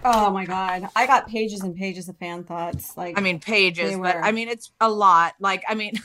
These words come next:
Speaker 2: <laughs> I fell asleep. So boring. I felt like this was a preview and not a lot was discussed. Oh, we
Speaker 1: I
Speaker 2: also
Speaker 1: know.
Speaker 2: found out this is on-, they only have two reunion
Speaker 1: I'm
Speaker 2: episodes.
Speaker 1: surprised they have two. Emily needs to shut the F up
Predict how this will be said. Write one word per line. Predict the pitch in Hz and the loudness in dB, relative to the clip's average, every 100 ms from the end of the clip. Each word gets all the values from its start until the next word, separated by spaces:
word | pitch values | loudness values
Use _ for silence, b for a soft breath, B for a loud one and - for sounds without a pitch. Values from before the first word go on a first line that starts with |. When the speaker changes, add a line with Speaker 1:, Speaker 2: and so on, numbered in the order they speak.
| - - | -12 -20
Speaker 2:
<laughs> | - - | -20 -8
I | 196 | -8
fell | - 196 190 | 2 2 2
asleep. | 185 262 254 247 | 0 -4 -4 -4
So | - 214 190 | -6 -4 -4
boring. | 214 214 208 208 202 202 202 B B B B - | 0 2 4 2 0 -4 -14 B B B B 2
I | 185 | 2
felt | 185 220 208 | 2 2 2
like | 190 202 - | 2 -4 -4
this | 202 208 | -10 -8
was | 185 | -8
a | 190 | -10
preview | - 233 220 214 208 202 | -6 -4 -2 2 2 2
and | 185 | 2
not | 175 175 - 180 | 2 2 2 -2
a | |
lot | 175 170 135 | 2 2 0
was | 160 | -8
discussed. | - 170 - 214 202 202 - | -14 -14 -2 2 2 0 0
Oh, | 254 247 | 4 4
we | 208 | 4
Speaker 1:
I | 208 | 2
Speaker 2:
also | 220 170 | 2 0
Speaker 1:
know. | 170 | -2
Speaker 2:
found | 214 208 | -2 -2
out | 190 | -6
this | 190 | -12
is | 190 | -16
on-, | 196 196 190 - | -6 -4 -6 -2
they | 185 | -2
only | 196 196 | -2 -2
have | 190 - | -2 -4
two | - 175 170 165 _ _ 175 | -10 -8 -10 -14 _ _ -8
reunion | 165 160 147 143 135 - _ - | -6 -4 -6 -8 -12 -18 _ -2
Speaker 1:
I'm | 185 | 2
Speaker 2:
episodes. | 320 320 | 4 4
Speaker 1:
surprised | 285 254 | 2 2
they | 247 | 2
have | 226 | 0
two. | - 196 180 175 240 | -2 -4 -4 -2 0
Emily | 262 269 | 0 0
needs | 247 233 208 | 0 -2 -4
to | 208 156 | -6 -8
shut | - 226 220 220 | -6 -4 -4 -4
the | - | -4
F | 202 202 - | -4 -6 -6
up | 185 175 196 | -4 -4 -8